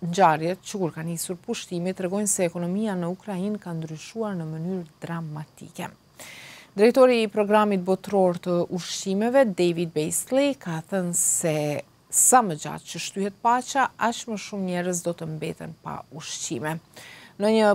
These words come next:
postim në Twitter, Beasley ka thënë se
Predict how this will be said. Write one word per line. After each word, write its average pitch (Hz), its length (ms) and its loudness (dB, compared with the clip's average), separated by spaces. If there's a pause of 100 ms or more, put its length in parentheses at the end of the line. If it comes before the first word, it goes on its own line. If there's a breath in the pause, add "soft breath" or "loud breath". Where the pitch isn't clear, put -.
postim 202 380 2 (100)
në 185 100 -2 (200)
Twitter, 214 500 -2
Beasley 185 560 -2
ka 170 240 -8
thënë 170 320 -4
se - 220 -4